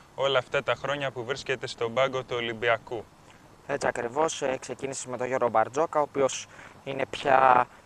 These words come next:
Speaker 2: το κύριο μέρος της ομάδας. Ε, έγιναν κάποιες ανανεώσεις, έγιναν κάποιες μεταγραφές, είχαμε και κάποιες επιστροφές στον Ολυμπιακό. Νομίζω ότι μπορούμε να τα δούμε ένα-ένα με σειρά.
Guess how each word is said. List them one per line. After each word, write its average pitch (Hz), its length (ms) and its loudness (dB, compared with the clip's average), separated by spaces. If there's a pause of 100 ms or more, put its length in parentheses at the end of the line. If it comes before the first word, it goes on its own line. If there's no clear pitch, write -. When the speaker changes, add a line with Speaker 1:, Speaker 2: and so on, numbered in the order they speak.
Speaker 2:
το 127 100 -6
κύριο 139 340 -2
μέρος 120 300 -2
της - 120 -10
ομάδας. 160 720 0
Ε, 147 60 -4
έγιναν 135 460 -4
κάποιες 135 340 0
ανανεώσεις, 131 640 -2 (340)
έγιναν - 340 -6
κάποιες - 260 -6
μεταγραφές, 143 800 -2 (260)
είχαμε 156 280 -2
και 131 120 -8
κάποιες - 280 -2
επιστροφές 127 440 -8
στον 123 160 -10
Ολυμπιακό. 120 680 2 (320)
Νομίζω 143 420 -2
ότι 143 320 -2
μπορούμε 143 280 -2
να 143 100 -4
τα 131 120 2
δούμε 143 200 -6
ένα-ένα 135 300 -4
με 120 100 -8
σειρά. 170 420 2